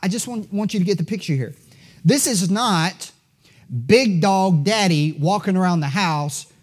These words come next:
dominating and telling his wife every little thing to do and making sure that he controls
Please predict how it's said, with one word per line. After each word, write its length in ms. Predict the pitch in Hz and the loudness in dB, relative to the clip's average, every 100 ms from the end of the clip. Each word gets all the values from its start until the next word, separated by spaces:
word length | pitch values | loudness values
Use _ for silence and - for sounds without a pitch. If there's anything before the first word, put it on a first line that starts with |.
| _ 131 123 | _ -4 2
dominating 720 | 185 208 190 156 147 151 147 | 4 4 2 2 0 0 -2
and 100 | 135 | -2
telling 280 | 175 175 160 | 0 2 2
his 160 | 143 | 0
wife 300 | 156 175 151 | -2 -2 -2
every 160 | 165 160 | -2 0
little 180 | 160 143 | 0 -2
thing 260 | 165 143 | -2 -2
to 60 | 135 | 0
do 440 | 165 185 151 147 - - | 2 2 2 0 -6 -12
and 180 | 143 147 | -4 0
making 320 | 175 196 170 | 0 0 -2
sure 280 | 143 - 202 | -2 0 0
that 80 | 175 | 2
he 120 | 160 | 0
controls 760 | 151 151 - 196 208 170 160 | 0 -4 -4 -4 0 2 0